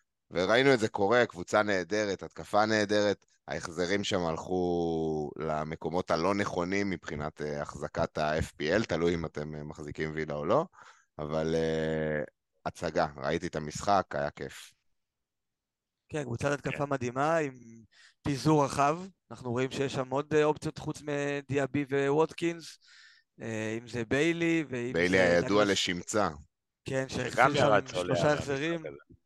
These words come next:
Speaker 3: גם ירד צולע.
Speaker 1: וואלה.
Speaker 3: גם פציע מאוד, כן, פציע מאוד.
Speaker 2: כן. יש להם שם,
Speaker 3: עוד
Speaker 2: אבל
Speaker 3: לא
Speaker 2: החתימו
Speaker 3: יצא.
Speaker 2: עכשיו את, אה, החתימו את זניולו, שבטח אנחנו נראה אותו משתלב שם ב-,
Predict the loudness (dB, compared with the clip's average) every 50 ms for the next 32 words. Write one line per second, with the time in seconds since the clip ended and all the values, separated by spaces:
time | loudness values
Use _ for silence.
0 | _ _ _ _ _ _ _ -4 -2 -2 0 0 0 2 0 0 -2 -4 -10 -10
1 | -8 -10 -12 -14 _ _ _ _ _ _ _ _ _ _ _ _ -6 -2 0 0
2 | 0 0 -2 -8 -12 _ _ -12 -12 -12 _ -14 -16 -14 -10 -10 -12 -10 -8 -4
3 | -2 -2 -2 -4 -8 -12 -14 -16 -18 _ _ _ -20 -20 -20 _ _ -20 -20 _
4 | -14 -12 -12 -12 -12 -14 -14 -14 -14 -16 -18 -20 _ _ _ _ _ _ -14 -10
5 | -4 -2 -2 -2 -2 -4 -4 -2 0 2 2 2 2 2 4 4 4 4 4 4
6 | 2 2 2 0 0 2 2 2 2 2 0 -2 -2 -4 -2 -2 -2 -2 -2 -4
7 | -2 -2 -2 -4 -4 -6 -8 -10 -10 -8 -6 -4 -4 -4 -4 -6 -6 -6 -6 -6
8 | -4 -4 -4 -4 -4 -6 -4 -4 -4 -4 -4 -4 -6 -8 -6 -4 -4 -4 -4 -4